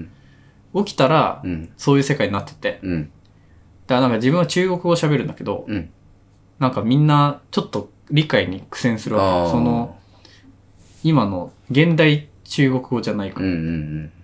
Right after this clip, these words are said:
Speaker 1: 昔の言葉で喋ってる人みたいな。
Speaker 2: そう。だから、この人古代中国語を喋るからみたいな。
Speaker 1: あー。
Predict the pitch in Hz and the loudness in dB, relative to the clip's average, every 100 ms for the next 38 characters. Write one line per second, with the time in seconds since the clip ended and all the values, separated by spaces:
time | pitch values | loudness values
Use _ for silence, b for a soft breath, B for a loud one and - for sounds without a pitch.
0 | - 92 101 - 120 104 98 107 78 - | -14 -8 -2 -2 0 -4 -4 -2 -2 -2
1 | 78 76 - 76 - - - - - - | -6 -6 -8 -14 -14 -20 -20 -20 -12 -2
2 | 113 - 143 131 123 131 110 90 - - | -2 0 0 2 4 2 2 -2 -8 -4
3 | 147 175 - 135 131 127 147 147 143 143 | 0 0 0 -2 2 2 2 2 0 0
4 | 139 143 139 131 135 131 120 104 104 104 | 0 0 2 2 0 0 -2 -4 -4 -4
5 | 98 95 87 87 92 87 85 80 78 | -10 -12 -10 -2 0 0 -2 -4 -8